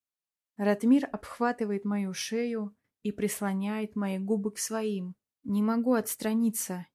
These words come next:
не понимаю, что он делает. Мы же в машине. Сексом здесь не заняться при водителе.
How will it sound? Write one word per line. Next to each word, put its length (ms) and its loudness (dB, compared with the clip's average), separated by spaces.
не 200 -2
понимаю, 580 2
что 320 -4
он 260 0
делает. 580 -2
Мы 300 2
же 320 -2
в 60 -8
машине. 760 2
Сексом 600 -4
здесь 340 2
не 100 0
заняться 540 -2
при 220 -4
водителе. 720 -4